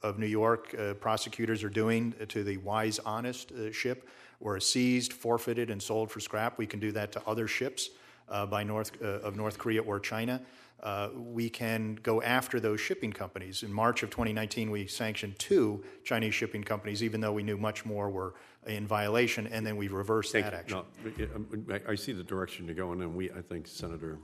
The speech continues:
Speaker 2: Gardner and I agree. Um, just for the panel, if you can, quickly, yes or no, do you agree that military action is not an appropriate response to new North Korean tests or technological advances? Um,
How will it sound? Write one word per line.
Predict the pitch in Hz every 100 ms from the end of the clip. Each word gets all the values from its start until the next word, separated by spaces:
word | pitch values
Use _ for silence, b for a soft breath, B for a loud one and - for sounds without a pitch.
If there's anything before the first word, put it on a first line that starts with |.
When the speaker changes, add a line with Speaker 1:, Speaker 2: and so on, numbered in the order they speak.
| -
Speaker 2:
Gardner | 87 82 80
and | 78
I | 73
agree. | 73 85 85 80 78 - -
Um, | 92 90 90 - B B B - - - - -
just | - 180
for | 160
the | 139
panel, | 156 135 127 - -
if | 113 -
you |
can, | 110 131 123 117 - -
quickly, | - 113 120
yes | 113 104 104
or | 95
no, | 95 98 98 98 98
do | -
you | 113 110 113 110
agree | 92 104 127
that | 120 104 107
military | 123 180 151 110 90 90
action | 85 - 98
is | 85
not | - 98 95
an | 90
appropriate | 85 - 90 95 82
response | 87 80 92 82 -
to | -
new | 87 90 87 85
North | 85 85 85
Korean | 87 82 78
tests | - 87 78 -
or | 80
technological | - 87 85 82 80 - 85 76
advances? | 71 73 69 - 71 -
Um, | 76 80